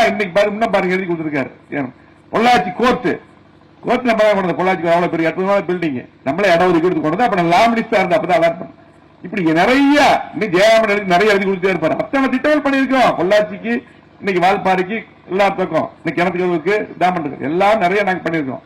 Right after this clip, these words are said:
திமுக எதுவும் பண்ணல. ஆனால் இன்றைக்கு விளம்பரத்துல, விளம்பரத்துல இங்க இருக்கிற காவல்துறை, நீங்க எல்லாம் வந்திருப்பீங்க, கண்டிப்பா நீங்க எல்லாம் பாருங்க, ஐ எஸ் நோட்டு போட்டு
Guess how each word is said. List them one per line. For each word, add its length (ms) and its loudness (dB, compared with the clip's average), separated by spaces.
திமுக 340 0
எதுவும் 260 2
பண்ணல. 240 2
ஆனால் 380 2
இன்றைக்கு 380 0
விளம்பரத்துல, 580 0
விளம்பரத்துல 640 2
இங்க 140 -4
இருக்கிற 200 0
காவல்துறை, 480 0
நீங்க 160 -6
எல்லாம் 160 2
வந்திருப்பீங்க, 440 0
கண்டிப்பா 360 -2
நீங்க 160 0
எல்லாம் 180 -2
பாருங்க, 300 0
ஐ 20 0
எஸ் 180 -8
நோட்டு 220 -2
போட்டு 180 -2